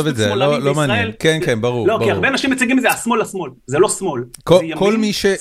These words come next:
Speaker 2: כל מי
Speaker 1: ומרכז.
Speaker 2: שלא תומך בביבי הוא שמאל, זאת ההגדרה שלו. אתמול גלנט נהיה שמאל. אז, אה,
Speaker 1: נכון,
Speaker 2: שמאל זה דבר
Speaker 1: זה
Speaker 2: נורא
Speaker 1: הגדרתם.
Speaker 2: פלואידי, לא הייתי, לא הייתי מת-, מתייחס לזה ברצינות.
Speaker 1: אני חושב ש-, אני חושב שמה שחשוב להבין זה מה הסיבות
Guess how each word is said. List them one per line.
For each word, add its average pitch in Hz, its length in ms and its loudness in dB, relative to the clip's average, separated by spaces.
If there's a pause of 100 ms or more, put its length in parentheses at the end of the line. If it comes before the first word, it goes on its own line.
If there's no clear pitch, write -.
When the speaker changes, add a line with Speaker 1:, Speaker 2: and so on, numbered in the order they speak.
Speaker 2:
כל 180 140 4
מי 214 80 0
Speaker 1:
ומרכז. 180 120 0
Speaker 2:
שלא 160 420 2
תומך 143 360 -2
בביבי 139 400 0
הוא 123 140 0
שמאל, 156 540 0
זאת 113 320 -2
ההגדרה 131 380 2
שלו. 135 200 0
אתמול 165 260 0
גלנט 175 400 -2
נהיה 117 220 0
שמאל. 107 340 0 (600)
אז, 107 320 -2
אה, 143 180 2 (100)
Speaker 1:
נכון, 185 200 -4
Speaker 2:
שמאל 220 160 2
זה 202 120 0
דבר 185 180 2
Speaker 1:
זה 185 60 2
Speaker 2:
נורא 170 160 0
Speaker 1:
הגדרתם. 170 140 2
Speaker 2:
פלואידי, 143 380 0
לא 139 160 0
הייתי, 147 400 0
לא 135 140 4
הייתי 143 160 2
מת-, 113 220 -2 (160)
מתייחס 107 420 -4
לזה 95 140 -6
ברצינות. 92 420 -10 (140)
Speaker 1:
אני 147 140 -14
חושב 190 340 -10
ש-, - 120 -10 (680)
אני 131 120 -6
חושב 135 220 -8
שמה 135 1200 -6
שחשוב 135 920 -2
להבין 156 420 2
זה 131 180 0
מה 151 180 2
הסיבות 147 580 -6